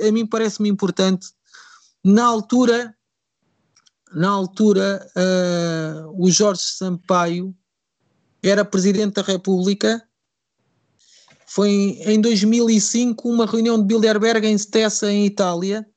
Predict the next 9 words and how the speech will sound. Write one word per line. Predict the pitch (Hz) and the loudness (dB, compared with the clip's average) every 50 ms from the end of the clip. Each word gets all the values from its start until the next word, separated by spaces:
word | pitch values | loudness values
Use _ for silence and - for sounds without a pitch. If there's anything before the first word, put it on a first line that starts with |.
| _ _ _ _ _ _ _ - - _ - | _ _ _ _ _ _ _ -20 -6 _ 2
e | 196 226 | 4 4
os | 214 - | 4 2
convidados | - 262 254 233 214 233 233 214 240 233 220 196 180 196 | 0 -2 -4 -4 -4 -4 -2 -2 0 -2 -2 -4 -6 -6
indicados | 220 214 220 208 - 226 220 220 - | -6 -6 -6 -4 -4 -4 -4 -6 -6
por | - 226 214 | -6 -4 -4
Pinto | 208 233 233 214 190 | -2 0 -2 0 2
Balsemão | 190 208 202 185 - - 190 196 208 214 220 | 2 2 2 0 -2 -4 -2 -2 0 -2 -2
foram, | 214 - - 190 165 147 131 127 120 127 127 - _ _ _ _ _ _ _ _ _ _ _ _ _ 175 | -4 -2 0 0 2 2 0 -4 -10 -12 -16 -20 _ _ _ _ _ _ _ _ _ _ _ _ _ -2
eh, | 180 185 190 190 185 185 185 180 180 180 175 175 | 0 0 2 2 2 0 0 0 0 0 -2 -2